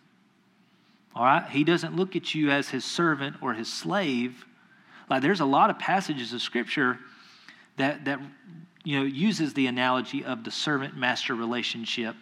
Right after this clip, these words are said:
but there's a lot more talking about the child and the father. And God looks at us and he says, "My child, don't make light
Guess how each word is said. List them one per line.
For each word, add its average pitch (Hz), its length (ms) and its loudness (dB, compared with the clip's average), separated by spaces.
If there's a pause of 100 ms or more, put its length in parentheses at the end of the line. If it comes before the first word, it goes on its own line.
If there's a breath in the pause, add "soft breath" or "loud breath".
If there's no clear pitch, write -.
(520 soft breath)
but 117 100 -10
there's 117 220 -4
a 110 60 -4
lot 143 280 0
more 131 240 -4
talking 117 360 -4
about 107 360 -2 (640)
the - 80 -14
child 104 440 0
and 98 140 -12
the 95 60 -18
father. - 380 -10 (2750 loud breath)
And 127 140 -6
God 135 320 2
looks 160 200 -2
at 131 80 0
us 113 200 -4
and 123 80 -8
he 117 60 -6
says, 113 240 -6
"My 120 220 0
child, 104 480 -2
don't 147 240 -6
make 147 240 -4
light 127 320 0